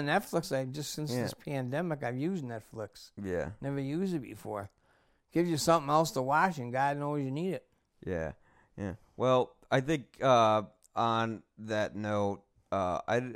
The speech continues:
Speaker 2: I really don't have anything else to talk about. Thanks for coming out. I wanted to do this for a while.
Speaker 1: Okay.
Speaker 2: And hopefully we can see some of the stuff from your store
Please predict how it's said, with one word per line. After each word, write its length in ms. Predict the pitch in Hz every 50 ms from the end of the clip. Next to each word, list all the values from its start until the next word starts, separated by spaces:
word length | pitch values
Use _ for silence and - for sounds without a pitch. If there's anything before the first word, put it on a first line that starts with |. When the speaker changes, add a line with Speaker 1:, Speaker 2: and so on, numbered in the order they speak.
| - -
Speaker 2:
I 200 | - - 104 120
really 500 | 123 120 120 131 147 156 151 147 147 147
don't 220 | 139 143 143 139 127
have 120 | 123 120
anything 300 | 127 131 123 120 117 117
else 160 | 117 117 113
to 80 | - -
talk 300 | - - 110 113 127 113
about. 280 | 110 107 101 98 95 -
Thanks 180 | 135 139 135 -
for 60 | 120
coming 220 | - 143 131 131
out. 100 | 127 113
I 60 | 113
wanted 220 | 135 165 180 165 147
to 60 | 139
do 180 | 127 131 139 135
this 180 | 127 123 -
for 200 | - - 131 117
a 80 | 107 101
while. 680 | 95 95 104 110 113 110 101 92 90 90 101 107 - - - 135 156
Speaker 1:
Okay. 260 | 196 208 180 165 160 - _ -
Speaker 2:
And 300 | - 117 117 117 113 117
hopefully 420 | 139 151 160 151 151 147 139 139
we 120 | 131 131
can 100 | 113 110
see 180 | 123 - 127 127
some 180 | 120 - 135 127
of 60 | 117
the 40 | 107
stuff 220 | - - 127 120
from 160 | - 127 120 117
your 120 | 104 95
store 760 | - - - - - 135 131 127 120 113 107 107 107 117 117